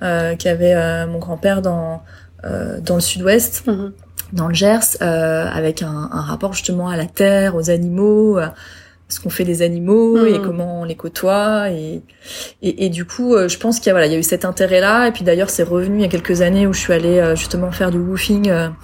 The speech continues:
Speaker 2: Ouais.
Speaker 1: euh, dans une ferme où il y avait de l'élevage et il y avait aussi, euh, de la permaculture, euh, il y avait du maraîchage. Et, euh,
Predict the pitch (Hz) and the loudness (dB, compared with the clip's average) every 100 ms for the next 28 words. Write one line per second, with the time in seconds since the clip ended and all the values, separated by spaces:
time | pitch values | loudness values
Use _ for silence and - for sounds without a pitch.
0 | - 190 175 - 175 165 170 170 156 175 | -6 -4 -4 -6 -4 -2 -2 -2 -2 -2
1 | 180 175 175 - 202 202 185 175 214 190 | -2 0 -2 0 2 4 4 4 2 2
2 | 180 175 180 185 185 175 160 185 190 180 | 2 2 4 4 2 2 2 2 4 2
3 | 170 - 190 190 165 160 156 165 160 156 | 0 -2 -2 0 0 0 -4 -4 -6 -8
4 | 170 165 - 190 190 165 156 156 - - | -10 -12 -8 -6 -4 -4 -6 -8 -14 -16
5 | - 170 170 175 165 165 - 202 220 196 | -4 -2 0 0 -2 0 2 4 4 2
6 | - 165 165 156 151 151 | 0 2 2 2 -2 -6